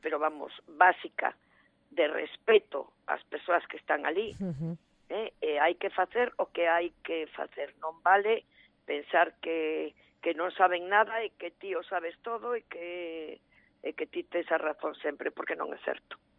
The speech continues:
Speaker 1: E, bueno, se aprende moito tamén. E eso, hai que ir coa cabeciña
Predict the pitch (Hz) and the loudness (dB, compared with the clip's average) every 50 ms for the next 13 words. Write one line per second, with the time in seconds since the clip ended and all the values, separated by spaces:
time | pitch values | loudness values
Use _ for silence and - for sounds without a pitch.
0 | _ _ _ _ - - - - _ - - 156 151 - - 151 170 160 156 135 | _ _ _ _ -20 -20 -20 -20 _ 2 4 4 4 2 -2 0 0 0 0 0
1 | - - 160 151 - 175 175 170 165 156 160 156 156 - - - - - 139 143 | 2 2 2 4 4 4 4 4 2 0 0 -2 -4 -4 -6 -6 -2 -2 -2 -2
2 | 147 - 135 - - _ _ - - - - _ _ - - _ _ _ _ - | -2 -6 -8 -10 -20 _ _ -20 -20 -20 -20 _ _ -20 -20 _ _ _ _ -2
3 | - - - - - - 147 143 143 - - - 143 - - - 147 - - 156 | -2 -2 -2 -2 0 2 2 2 2 0 -2 -6 -6 -2 0 2 2 4 4 4
4 | 156 147 - - 175 170 165 165 156 | 2 2 2 -2 -4 -2 0 0 -2